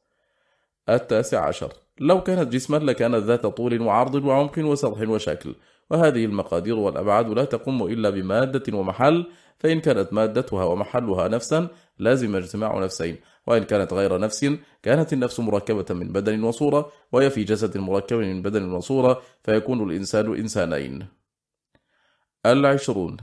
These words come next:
أن من خاصة الجسم أن يقبل التجزية، والجزء الصغير منه ليس كالكبير، ولو قبل التجزية فكل جزء منها إن كان نفسا لازم أن يكون للإنسان نفوس كثيرة لا نفس واحدة، وإن لم يكن نفسا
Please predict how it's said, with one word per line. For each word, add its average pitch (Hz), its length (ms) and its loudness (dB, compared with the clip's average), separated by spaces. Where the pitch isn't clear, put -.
أن 147 200 4
من 160 100 2
خاصة 175 380 2
الجسم 135 340 -2
أن 117 160 2
يقبل 117 280 2
التجزية، 131 580 2
والجزء 110 560 0
الصغير 101 420 -2
منه 117 260 -2
ليس 165 200 2
كالكبير، 170 540 -2
ولو 143 140 8
قبل 104 340 2
التجزية 110 640 0
فكل 131 400 -4
جزء 107 240 -6
منها 98 400 -4
إن 95 100 -8
كان 107 240 0
نفسا 160 340 0
لازم 117 320 4
أن 98 140 0
يكون 104 280 -2
للإنسان 101 560 0
نفوس 98 360 -4
كثيرة 123 560 0
لا 127 180 6
نفس 139 240 0
واحدة، 113 500 0
وإن 131 180 6
لم 107 160 4
يكن 98 240 -2
نفسا 110 420 0